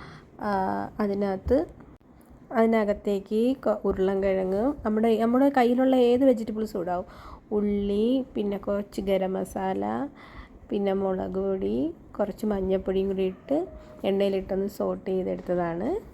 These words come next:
ഉരുളൻകിഴങ്ങ് പുഴുങ്ങിയതിന് ശേഷം വേണം ഈ ഫില്ലിങ് ഉണ്ടാക്കാൻ. വളരെ ഈസിയാണ്. എന്നിട്ട് അതിനകത്ത് വെച്ച് കവർ ചെയ്തതിന് ശേഷം, നന്നായി കവർ ചെയ്തതിന് ശേഷം അതിൻ്റെ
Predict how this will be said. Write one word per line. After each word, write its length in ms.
ഉരുളൻകിഴങ്ങ് 600
പുഴുങ്ങിയതിന് 560
ശേഷം 340
വേണം 220
ഈ 160
ഫില്ലിങ് 460
ഉണ്ടാക്കാൻ. 480
വളരെ 240
ഈസിയാണ്. 520
എന്നിട്ട് 280
അതിനകത്ത് 340
വെച്ച് 140
കവർ 280
ചെയ്തതിന് 380
ശേഷം, 360
നന്നായി 340
കവർ 240
ചെയ്തതിന് 300
ശേഷം 380
അതിൻ്റെ 220